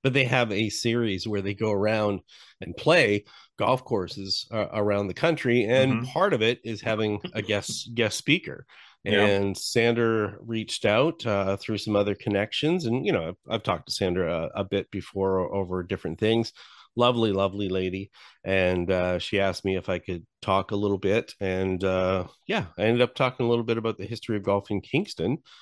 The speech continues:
Speaker 2: Wow.
Speaker 1: uh, for about a half an hour. Uh, great crowd there. Uh, really en-,
Speaker 2: <laughs>
Speaker 1: really enjoyed that. And, uh, thank you to Sander for, for inviting me. And they gave me a nice little, uh, Stanley Thompson book afterwards. And, uh,
Speaker 2: Nice.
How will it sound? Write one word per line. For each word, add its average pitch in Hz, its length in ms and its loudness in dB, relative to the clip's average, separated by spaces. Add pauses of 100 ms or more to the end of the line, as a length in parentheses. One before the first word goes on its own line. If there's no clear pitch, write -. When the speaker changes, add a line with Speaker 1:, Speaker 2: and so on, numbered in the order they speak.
Speaker 2:
Wow. 107 180 -2
Speaker 1:
uh, 90 200 2
for - 340 -4
about 98 220 4
a 92 60 2
half 98 280 0
an 95 60 0
hour. 98 340 0 (420)
Uh, 92 420 0 (120)
great 120 240 2
crowd 101 380 2
there. 127 360 -2
Uh, 98 240 0
really 104 280 2
en-, 107 180 2
Speaker 2:
<laughs> - 60 -6
Speaker 1:
really 123 280 4
enjoyed 107 380 2
that. 110 280 2 (380)
And, 95 520 -2
uh, 98 320 0 (100)
thank 107 240 0
you 113 60 -2
to 101 100 -4
Sander 101 400 0
for, 98 360 -4
for 107 200 -2
inviting 101 400 0
me. 214 120 0
And 196 120 -4
they 95 80 -4
gave 98 160 -2
me 98 100 0
a 95 40 2
nice 95 320 -2
little, 98 240 -2
uh, 98 160 0
Stanley 101 420 -2
Thompson 104 500 -4
book 104 360 -2 (120)
afterwards. 131 720 -2
And, 107 160 2
uh, 110 180 2
Speaker 2:
Nice. - 280 -4